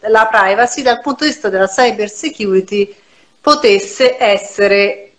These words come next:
però più hackerabile, mentre in genere abbiamo sempre sentito che sono le centralizzazioni che sono più problematiche perché attaccabili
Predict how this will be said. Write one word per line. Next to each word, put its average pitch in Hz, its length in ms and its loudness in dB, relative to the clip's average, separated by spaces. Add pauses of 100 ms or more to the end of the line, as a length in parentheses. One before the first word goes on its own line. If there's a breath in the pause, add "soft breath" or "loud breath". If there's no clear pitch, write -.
(100)
però 185 540 2
più 196 260 -6 (120)
hackerabile, 185 840 -2
mentre 254 440 0
in 381 80 4
genere 226 360 2
abbiamo 190 280 -6
sempre 240 300 -2
sentito 220 440 -4
che 185 60 -12
sono 190 300 -6
le 180 160 -6
centralizzazioni 202 1120 -2
che 180 100 -10
sono 180 280 -10
più - 220 -18
problematiche 185 1040 -2 (380)
perché 202 540 0
attaccabili 175 1120 -2